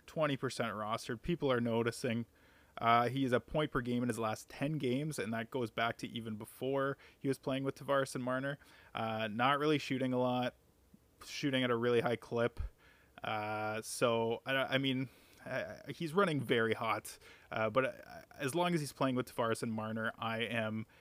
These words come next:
interested. Uh, I feel like, um, just from watching Leaf games, that line has kinda gone, uh, I mean, flown under the radar just because Matthews, Bunting, and Nylander have been so amazing.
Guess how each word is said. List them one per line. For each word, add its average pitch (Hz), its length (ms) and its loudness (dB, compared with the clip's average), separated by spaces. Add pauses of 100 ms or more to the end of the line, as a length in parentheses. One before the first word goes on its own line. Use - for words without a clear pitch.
(180)
interested. 156 680 2 (300)
Uh, 110 300 0
I 120 80 0
feel 139 380 0
like, 131 760 2
um, 117 440 -2
just 139 180 -2
from 113 220 0
watching 123 520 0
Leaf 151 260 -2
games, 151 480 -4 (460)
that 120 240 6
line 123 280 -2
has 123 160 -6
kinda 120 320 -2
gone, 113 680 0 (540)
uh, 123 180 -4
I 117 80 -2
mean, 113 300 -4 (120)
flown 143 380 0
under 127 240 0
the 113 100 -2
radar 113 460 2
just 113 220 -4
because 113 240 -4
Matthews, 110 480 -2
Bunting, 117 480 -4
and 113 120 -2
Nylander 117 520 -2
have 120 100 -6
been 117 160 -4
so 113 300 -4
amazing. 117 560 -2